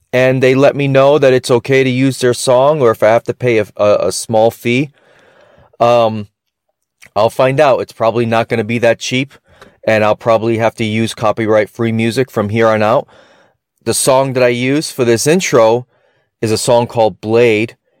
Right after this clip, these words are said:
by Kinetic, and I found this song on a YouTube page called Copyright Free E D M.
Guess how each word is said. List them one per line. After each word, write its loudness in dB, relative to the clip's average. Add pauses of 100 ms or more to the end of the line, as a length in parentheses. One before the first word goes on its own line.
(480)
by 0
Kinetic, -4 (1000)
and -2 (320)
I -2
found -2
this -2
song -2 (100)
on -2
a 0
YouTube -4
page -2
called 0
Copyright -2
Free -6
E -6
D -2
M. -2